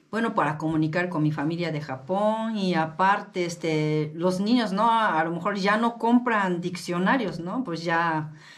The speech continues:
ya puede buscar todo su trabajo, tarea. Y aparte, ahorita, como hace rato, como,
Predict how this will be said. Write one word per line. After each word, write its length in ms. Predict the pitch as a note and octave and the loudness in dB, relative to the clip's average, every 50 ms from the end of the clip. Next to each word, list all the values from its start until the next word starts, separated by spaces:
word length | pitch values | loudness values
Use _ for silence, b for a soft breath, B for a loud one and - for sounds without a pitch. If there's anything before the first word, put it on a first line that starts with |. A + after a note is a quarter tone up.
| B B | B B
ya 280 | - F3 F3+ G#3 G#3 G#3 | -4 0 2 2 2 2
puede 220 | A3 A3 G#3+ G#3 | 0 2 2 2
buscar 360 | F#3+ F3+ F3+ F3+ - G3+ G3 | 2 0 -2 -2 -2 -2 -2
todo 300 | - - G#3+ G#3+ G3+ F#3+ F3+ F#3 | -2 0 0 0 2 0 -2 -4
su 140 | - C#3+ | -6 -8
trabajo, 500 | - D#3+ D3+ D3+ E3 F#3+ G3 - F3+ E3+ E3+ | -6 -4 -2 0 0 0 0 0 -4 -4 -2
tarea. 600 | E3 D#3 D#3+ F3+ G3 G3+ G3 G3 G3 G3 F#3+ F#3 B B B B B B B B B B B | -2 -2 0 0 0 0 2 0 0 0 -4 -8 B B B B B B B B B B B
Y 180 | G3 F#3+ F#3 F3 | -4 0 2 2
aparte, 540 | F3 F3 - G#3 G#3+ G#3+ - A3 G#3 G3 | 2 2 2 2 2 2 0 -2 0 2
ahorita, 300 | F#3 F#3 F#3 F#3 A#3 G#3+ | 2 2 2 2 -2 -2
como 200 | G#3+ F#3 E3+ E3 | -2 -2 -2 0
hace 180 | D#3+ E3 - G#3 | -2 -2 -2 -4
rato, 260 | G3 G#3+ G#3 - F#3 - | -4 -4 -4 -4 -6 -4
como, 200 | G3 F#3 F3+ | -2 0 0